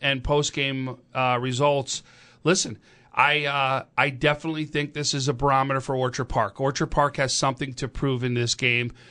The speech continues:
Will North, coming off some big losses, also has something to prove. Uh, the question is, who's gonna want it more, right? And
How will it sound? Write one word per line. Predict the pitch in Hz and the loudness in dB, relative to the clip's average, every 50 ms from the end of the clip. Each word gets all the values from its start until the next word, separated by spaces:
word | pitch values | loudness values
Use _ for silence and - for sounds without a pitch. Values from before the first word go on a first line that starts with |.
| - - - | -20 -20 -10
Will | - 123 147 165 190 185 | -2 2 2 4 4 4
North, | 175 170 165 165 165 170 170 165 | 4 4 4 4 4 2 0 -4
coming | - - 151 143 151 151 147 | -4 -2 -2 0 0 -2 -2
off | 143 135 139 139 | -2 -2 -2 -2
some | - - 147 135 | 0 0 0 -2
big | 120 - 139 139 139 | -2 -2 -2 -2 -2
losses, | 135 135 135 131 131 135 - - 147 139 127 - - - | 0 2 2 2 2 2 0 -2 -2 -2 -4 -4 -6 -2
also | 120 120 131 131 - - 131 113 | 0 2 2 2 2 2 0 -2
has | 107 120 107 101 | -2 -2 -4 -2
something | - - 120 110 107 117 107 110 | -2 -2 -4 -4 -6 -6 -6 -6
to | 107 | -6
prove. | 107 - - 120 104 92 90 95 - - - - - - - - - - | -6 -6 -6 -6 -6 -6 -8 -10 -14 -18 -20 -20 -20 -20 -20 -20 -8 -4
Uh, | - 120 117 113 110 110 - - | 0 0 2 0 0 -2 -6 -8
the | - 127 | -10 -10
question | 123 - 156 143 143 - - 143 139 | -2 0 2 2 2 0 -4 -4 -4
is, | 135 135 131 131 123 - - - - _ _ _ | -4 -4 -4 -4 -4 -6 -6 -10 -16 _ _ _
who's | - - 156 156 135 | -2 0 0 2 2
gonna | 139 156 147 | 2 0 0
want | 139 139 139 143 147 | 0 0 0 0 0
it | 139 139 | 0 0
more, | 147 160 156 127 110 - _ _ _ - | 0 0 0 0 -2 -6 _ _ _ -4
right? | - 120 135 151 - - - | 0 0 0 0 0 -4 -4
And | 127 127 123 123 123 127 123 117 | -2 -2 0 0 -2 -4 -6 -8